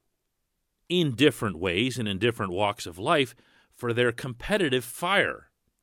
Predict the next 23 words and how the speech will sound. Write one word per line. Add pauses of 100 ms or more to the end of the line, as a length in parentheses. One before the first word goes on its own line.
(2250)
If
Hextall
had
been
a
player (880)
in
this
game, (360)
he
would
have
decapitated
people, (720)
and
they
wouldn't
have
been
on
the
other
team.